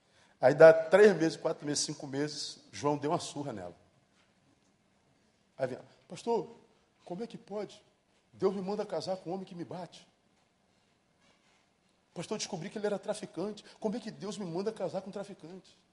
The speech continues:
Aí eu pergunto, "Foi Deus que mandou você casar mesmo?" "Não tem certeza." "Como é o nome do teu Deus? É Deus ou é diabo?"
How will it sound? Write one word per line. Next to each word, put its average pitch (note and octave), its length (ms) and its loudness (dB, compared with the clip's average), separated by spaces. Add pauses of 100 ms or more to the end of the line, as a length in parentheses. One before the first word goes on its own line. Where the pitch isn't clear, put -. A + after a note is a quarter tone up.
(1120)
Aí B2 180 -2
eu C#3 100 -6
pergunto, B2+ 480 -10
"Foi C3 160 -10
Deus C#3 260 -8
que - 80 -18
mandou A#2+ 220 -10
você - 120 -12
casar G#2 300 -6
mesmo?" A#2+ 260 -10 (1160)
"Não C#4+ 160 10
tem D4+ 160 4
certeza." C4 580 6
"Como - 240 -12
é - 20 -6
o - 60 -6
nome A#3 120 -8
do F#3+ 60 -10
teu F3+ 200 2
Deus? C3 260 -6
É A#2 100 -6
Deus G3+ 320 -8
ou G#3+ 60 -6
é G#3 60 -10
diabo?" A2 400 -4